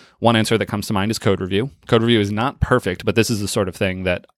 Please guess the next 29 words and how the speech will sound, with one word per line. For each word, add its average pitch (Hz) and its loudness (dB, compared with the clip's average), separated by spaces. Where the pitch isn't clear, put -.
often 110 4
in 92 -4
code 107 -2
review, 95 -2
I'll 92 2
be 95 -2
like, 98 2
"Oh, 127 4
I 117 2
actually 123 2
wrote 110 2
a 98 2
method 98 -2
that's 95 -4
similar 110 2
to 92 2
this. - 0
Can 113 0
you 101 0
take - 0
a 107 -4
look 98 -2
at - -4
that - 2
and 95 -4
see, 107 -2
like, 92 0
can - -6
we, 95 -6